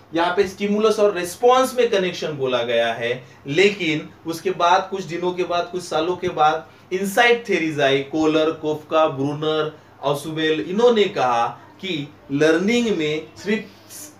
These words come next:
स्टिमुलस और रिस्पॉन्स नहीं होता है, स्टिमुलस के साथ जब हम स्टिमुलस है उसके बाद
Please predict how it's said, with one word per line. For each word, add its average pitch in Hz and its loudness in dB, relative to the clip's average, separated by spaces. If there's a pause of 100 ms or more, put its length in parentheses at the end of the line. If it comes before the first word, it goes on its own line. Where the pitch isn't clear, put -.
(420)
स्टिमुलस 247 0
और 240 6
रिस्पॉन्स 240 2
नहीं 202 2
होता 151 2
है, 127 0 (260)
स्टिमुलस 269 4
के 226 2
साथ 160 4 (260)
जब 208 2
हम 208 2
स्टिमुलस 233 2
है 190 -2 (100)
उसके 196 -2
बाद 233 4